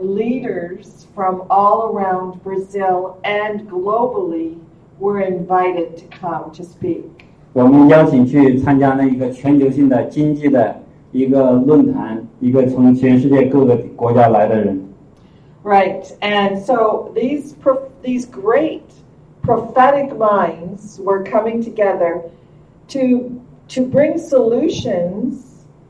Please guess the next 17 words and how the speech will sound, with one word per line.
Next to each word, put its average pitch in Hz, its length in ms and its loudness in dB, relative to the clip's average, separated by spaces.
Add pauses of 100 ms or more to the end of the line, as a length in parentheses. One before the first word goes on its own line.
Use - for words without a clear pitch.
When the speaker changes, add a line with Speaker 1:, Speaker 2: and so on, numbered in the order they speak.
(240)
Speaker 1:
to 233 680 2
poverty 262 840 0
in 240 120 -6
the 247 80 -2
world, 247 460 -2 (580)
world 214 440 2
poverty, 233 600 -2 (440)
the 208 140 2
creation 214 720 0
of 175 300 -4
wealth 202 480 2 (800)
that 196 200 -2
God 208 380 4
promises 226 680 0
us 226 340 -2 (120)
in 190 300 -6
Deuteronomy 196 840 -2